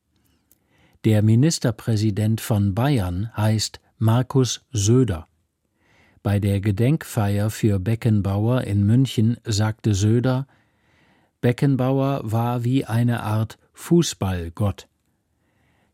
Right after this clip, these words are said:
Beckenbauer ist als Fußballspieler mit der deutschen Mannschaft neunzehnhundertvierundsiebzig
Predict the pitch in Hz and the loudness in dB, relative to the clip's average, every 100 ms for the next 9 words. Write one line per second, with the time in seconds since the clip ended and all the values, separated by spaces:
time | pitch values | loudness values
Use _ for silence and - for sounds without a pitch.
0 | _ 107 110 135 123 123 139 147 - 127 | _ 0 2 4 4 2 0 0 -2 -6
1 | - 101 107 - - 160 - 101 101 - | -6 -4 -4 -4 -2 -2 -2 -2 -2 -2
2 | - 113 123 131 117 107 107 101 110 135 | 0 2 2 2 0 0 -2 -2 -2 -2
3 | - 127 101 107 123 - 135 - - 113 | 0 0 2 2 0 -2 -4 -6 -2 2
4 | 110 120 107 107 101 92 - 160 117 104 | 2 2 0 2 0 -2 0 0 0 -2
5 | 135 120 - - 123 - | -2 -2 -4 -4 -2 -4